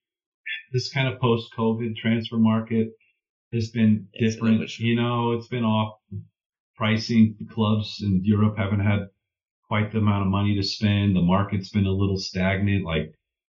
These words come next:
Speaker 1: I don't know. I'm really hoping that the World Cup puts a bit of a fire under people's seats to to really get after it in January, especially,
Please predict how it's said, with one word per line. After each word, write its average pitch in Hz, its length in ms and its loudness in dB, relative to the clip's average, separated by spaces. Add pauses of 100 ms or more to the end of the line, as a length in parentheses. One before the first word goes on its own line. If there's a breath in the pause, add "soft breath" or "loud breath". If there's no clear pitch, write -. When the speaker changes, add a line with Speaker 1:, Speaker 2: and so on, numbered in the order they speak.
Speaker 1:
I 101 80 -6
don't 107 120 2
know. 107 160 4
I'm 92 140 2
really 104 180 -2
hoping 104 280 0
that 95 160 -2
the 95 80 -2
World 95 400 0
Cup 95 240 -4
puts 92 220 -2
a 85 80 -4
bit 92 160 0
of 87 120 -2
a 80 100 -10
fire 87 400 -2
under 87 200 -2
people's 87 600 -2 (440)
seats 95 520 0
to 82 360 -4 (320)
to 92 140 -6
really 90 360 0
get 87 120 -4
after 85 360 -4
it 82 80 -10
in 90 80 0
January, 82 460 0
especially, 87 720 0